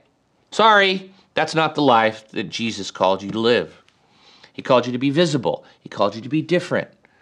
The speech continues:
He called you to make different choices, right? We're not supposed to just blend in with culture. And, and, th-, and in this cultural moment,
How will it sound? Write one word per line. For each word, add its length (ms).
He 100
called 240
you 80
to 80
make 240
different 400
choices, 680
right? 400
We're 100
not 180
supposed 320
to 60
just 320
blend 480
in 380
with 160
culture. 400
And, 220
and, 200
th-, 120
and 140
in 160
this 180
cultural 500
moment, 460